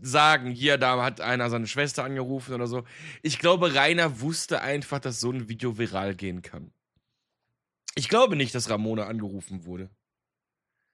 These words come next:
Ich kann, ich, ey, Leute, es, es gingen ja schon Theorien rum, auch dass schon mal jemand zugegeben hat, da angerufen zu haben. Und zwar so-, soll das eine Freundin von ihr gewesen sein, der sie einfach Geld geschuldet hat.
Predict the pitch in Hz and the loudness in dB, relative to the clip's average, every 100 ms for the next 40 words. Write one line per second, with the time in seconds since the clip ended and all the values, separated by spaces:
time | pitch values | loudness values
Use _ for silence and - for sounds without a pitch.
0 | _ 117 - 185 185 - - - - 190 | _ -4 0 2 0 -4 -18 -20 -2 4
1 | 214 202 214 214 202 - - 185 185 - | 4 6 6 6 2 -4 -4 -2 -2 0
2 | 214 220 208 - 202 98 98 85 - - | 0 4 2 2 0 0 -2 -6 -12 -20
3 | 95 _ _ _ - 190 190 196 185 208 | -20 _ _ _ -8 0 2 2 0 -2
4 | 214 202 185 196 202 190 - - - - | -2 -2 -2 -2 -2 -8 -14 -18 -18 0
5 | 160 180 175 190 - 180 180 170 175 175 | 4 4 4 2 2 2 2 2 0 0
6 | 170 - 196 202 185 208 196 190 185 180 | -2 -4 -6 -4 -2 -2 -2 -2 -2 0
7 | 180 147 180 180 180 170 180 180 175 175 | 0 0 0 -2 -4 -8 -6 -2 0 0
8 | 156 151 - 151 143 127 131 127 135 131 | -2 -6 -2 -2 -2 -6 -10 -10 -10 -10
9 | 123 - 147 185 185 - 180 170 165 156 | -10 -4 -2 -2 -4 -6 -4 -2 -2 -2
10 | 170 175 165 165 165 160 - - - - | -2 -2 0 0 0 -6 -16 -18 -4 4
11 | 156 143 147 147 120 135 - 165 175 - | 4 4 2 0 0 -2 4 4 4 -2
12 | 180 - 190 185 175 185 180 - | 0 2 4 2 0 -2 -2 -4